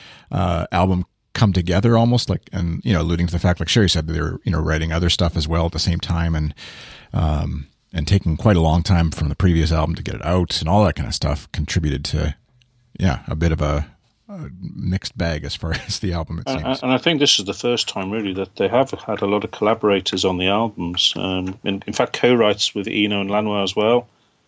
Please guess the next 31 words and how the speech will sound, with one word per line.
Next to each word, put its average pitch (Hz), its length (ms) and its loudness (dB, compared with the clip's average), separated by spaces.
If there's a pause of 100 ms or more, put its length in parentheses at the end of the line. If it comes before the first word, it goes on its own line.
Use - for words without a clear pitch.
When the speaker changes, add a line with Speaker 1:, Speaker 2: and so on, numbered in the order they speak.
(180)
Speaker 1:
Yeah. 87 320 -8
Speaker 2:
Uh, 101 220 -4
Terry, 117 320 2
Terry 113 320 4
Lawless, 117 340 2
certainly, 107 460 2 (400)
if 147 180 2
not 131 220 0
the 120 80 -2
first 127 320 2
time 110 140 -2
he's 104 120 -2
played 127 340 0
a 92 60 -4
U 90 180 0
two 90 240 -2
album, 87 360 0 (160)
I 98 140 -6 (260)
think 120 160 -2
he 101 80 -2
may 110 180 4
have 90 140 2
done, 101 240 0
but 95 140 -2 (160)
certainly 104 340 4
the 95 80 -6
first 104 260 2
time 98 140 2
he's 92 100 0
been 92 180 -2
credited 110 640 0